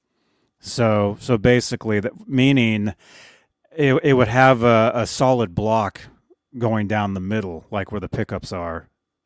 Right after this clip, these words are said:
and then either each side, or in this case, it has the one,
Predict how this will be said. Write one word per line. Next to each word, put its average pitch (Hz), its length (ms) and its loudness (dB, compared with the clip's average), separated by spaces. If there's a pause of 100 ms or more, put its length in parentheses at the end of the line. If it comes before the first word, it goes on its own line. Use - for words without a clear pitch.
(240)
and 101 260 -8
then 95 420 -8 (1120)
either 110 500 -4
each 135 300 -6
side, 117 640 -2
or 110 120 -2
in 135 180 -2
this 220 180 0
case, 131 320 -2
it 131 80 -6
has 151 260 -2
the 123 120 -2
one, 135 640 -2